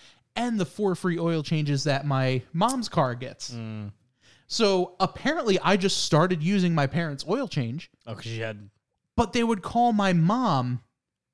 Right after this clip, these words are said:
Speaker 1: for service for me.
Speaker 2: Mm.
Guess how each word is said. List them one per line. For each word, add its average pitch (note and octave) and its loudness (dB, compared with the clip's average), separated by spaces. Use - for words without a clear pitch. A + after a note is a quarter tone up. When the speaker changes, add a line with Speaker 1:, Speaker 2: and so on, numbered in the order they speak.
Speaker 1:
for F3+ 0
service F3+ 0
for D3+ 0
me. D3+ 2
Speaker 2:
Mm. A#2 -10